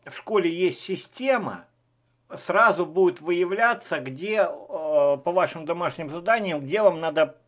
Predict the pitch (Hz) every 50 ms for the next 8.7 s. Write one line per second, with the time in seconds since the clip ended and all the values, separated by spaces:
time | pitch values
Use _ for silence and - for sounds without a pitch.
0 | _ _ _ - 160 - - 170 165 190 202 190 - - _ 170 135 117 107 101
1 | - - 104 104 - 139 135 135 131 165 156 147 160 147 143 131 - 170 165 -
2 | _ - 220 202 175 151 139 135 - - - 190 165 - - 139 - - - 135
3 | 131 120 117 - - 131 131 - - _ - 208 196 196 - - 156 135 - 160
4 | 156 165 170 175 180 190 196 185 - - - - - _ _ - 156 190 202 202
5 | 190 185 - - 151 127 - - - - - - _ _ _ - - - 214 226
6 | 214 - - 202 190 131 - - 175 143 117 104 101 - - - - _ - -
7 | - - - _ _ _ - 196 214 208 190 - - - 208 202 202 220 214 -
8 | 196 208 190 196 254 262 262 240 214 190 - - -